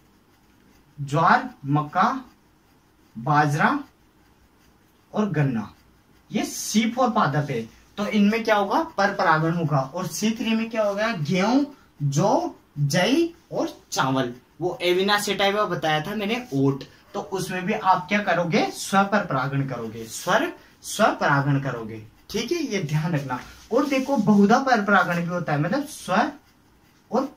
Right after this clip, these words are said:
परपरागण। कभी कभी क्या है, ये condition भी होती है।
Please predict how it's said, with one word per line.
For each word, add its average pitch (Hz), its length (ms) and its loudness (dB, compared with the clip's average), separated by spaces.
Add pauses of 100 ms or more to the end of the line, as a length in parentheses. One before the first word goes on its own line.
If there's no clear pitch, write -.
परपरागण। 143 600 0 (480)
कभी 202 220 0
कभी 226 220 0
क्या 254 120 0
है, 302 80 0
ये 202 240 4
condition 175 500 0
भी 170 60 -4
होती 143 260 -4
है। 123 140 -8